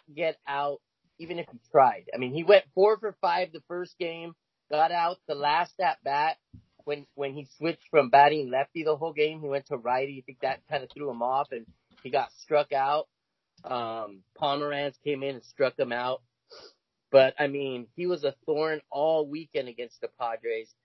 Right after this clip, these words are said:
The kid looks like he's, he's got his game back. He's got one of those swings that he could put the ball out of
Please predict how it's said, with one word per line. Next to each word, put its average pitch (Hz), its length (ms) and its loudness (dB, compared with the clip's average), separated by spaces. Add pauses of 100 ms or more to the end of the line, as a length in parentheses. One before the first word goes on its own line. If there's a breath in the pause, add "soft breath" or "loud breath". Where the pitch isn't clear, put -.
(260)
The 117 80 -16
kid 170 220 -2
looks 165 200 -4
like 165 160 -2
he's, 127 180 -12 (120)
he's 123 240 -14
got 143 280 6
his 127 220 -2
game 147 320 0
back. 156 320 2 (460)
He's 135 160 -16
got 156 260 0
one 170 120 -4
of 156 80 -2
those 143 280 -2
swings 156 420 -10
that 127 140 -4
he 127 140 -18
could 131 180 -14
put 156 140 -10
the 131 60 -8
ball 135 280 0
out 139 160 -4
of 120 60 -14